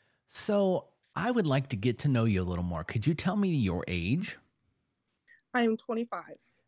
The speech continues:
Speaker 1: Your race?
Speaker 2: White.
Speaker 1: And your marital status?
Speaker 2: I am married.
Speaker 1: You are married. What type of work do you do?
Speaker 2: Um, I'm in the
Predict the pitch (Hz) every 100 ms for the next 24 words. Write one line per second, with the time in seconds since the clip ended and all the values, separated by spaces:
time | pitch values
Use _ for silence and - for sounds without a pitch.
0 | _ 107 98 80 65 95 196 - - -
1 | _ _ _ _ _ _ _ _ _ _
2 | _ _ _ _ - 202 190 - _ _
3 | _ _ _ - 123 131 127 123 113 95
4 | 76 - 82 62 57 - - - - _
5 | _ _ _ _ 190 196 214 214 175 160
6 | - - _ _ _ _ _ _ - 90
7 | _ 73 95 120 160 165 190 87 69 58
8 | - _ _ _ _ _ _ _ _ _
9 | _ _ _ - 120 208 - 262 - 196
10 | 180 226 - 92 - 78 52 92 - _
11 | _ _ _ _ _ _ _ _ _ _
12 | - _ _ - 226 233 233 233 262 294
13 | 277 262 254 240 233 226